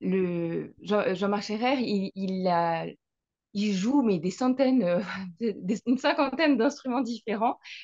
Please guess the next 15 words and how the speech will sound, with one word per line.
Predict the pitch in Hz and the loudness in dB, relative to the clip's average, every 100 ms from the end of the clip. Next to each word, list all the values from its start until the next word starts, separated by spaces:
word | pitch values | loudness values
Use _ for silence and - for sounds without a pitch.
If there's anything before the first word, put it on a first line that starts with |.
| - | -2
qu'il | 220 196 185 185 185 196 196 | 4 8 8 6 4 2 4
a | 196 | 4
glanés, | 196 214 226 240 233 | 4 2 2 2 2
euh, | 185 170 170 | 2 2 -2
au | 180 | -6
fur | 247 | -2
et | 226 | -2
à | |
mesure | 196 262 | 0 -2
de | 196 | -2
ses | - | -4
voyages. | 185 170 180 320 339 - - - _ | -2 0 0 0 -4 -14 -20 -20 _
Et, | 240 277 254 | 2 4 6
euh, | 202 190 185 175 | 6 4 2 0
voilà, | 175 180 - | 0 0 0